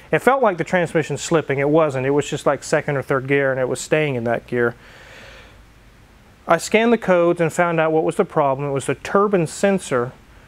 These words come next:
inside the transmission, which is located on the conductor plate.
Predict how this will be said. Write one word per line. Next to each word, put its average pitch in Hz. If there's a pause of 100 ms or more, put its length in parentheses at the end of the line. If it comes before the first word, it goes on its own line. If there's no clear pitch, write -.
(240)
inside 185
the 156
transmission, 151 (540)
which 233
is 190
located 190
on 156
the 151
conductor 160
plate. 143